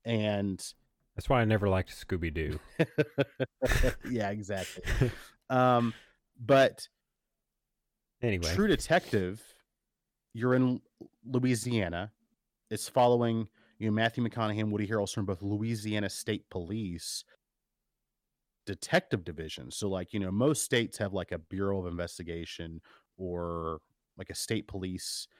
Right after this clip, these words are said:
Speaker 1: entity that has, like, investigate, like, you know, they're not just troopers pulling people over for speeding or whatever. Like, they're, you know, working with human trafficking or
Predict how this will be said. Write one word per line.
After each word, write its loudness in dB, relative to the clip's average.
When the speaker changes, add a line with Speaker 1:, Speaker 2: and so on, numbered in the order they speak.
Speaker 1:
entity -6
that -6
has, -6
like, -10
investigate, -4
like, -8
you 0
know, -2
they're -2
not 6
just -4
troopers 0
pulling -2
people -6
over -4
for -12
speeding -6
or -8
whatever. -6
Like, -8
they're, -4
you -8
know, -8
working 0
with -2
human -2
trafficking -2
or -4